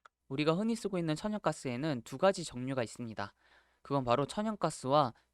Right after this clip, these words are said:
비전통 천연가스입니다. 천연가스는 자연적으로 발생하여 지하에 매장되어 있는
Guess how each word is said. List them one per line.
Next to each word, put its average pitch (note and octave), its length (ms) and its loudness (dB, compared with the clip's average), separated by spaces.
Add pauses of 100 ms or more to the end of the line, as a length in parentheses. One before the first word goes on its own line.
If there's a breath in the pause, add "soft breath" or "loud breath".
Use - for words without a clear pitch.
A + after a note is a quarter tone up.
비전통 D#3+ 640 -2
천연가스입니다. F3+ 920 -6 (180)
천연가스는 G3 840 2
자연적으로 E3+ 720 2
발생하여 B2 800 0
지하에 D#3 520 4
매장되어 B2 540 0
있는 D#3+ 300 0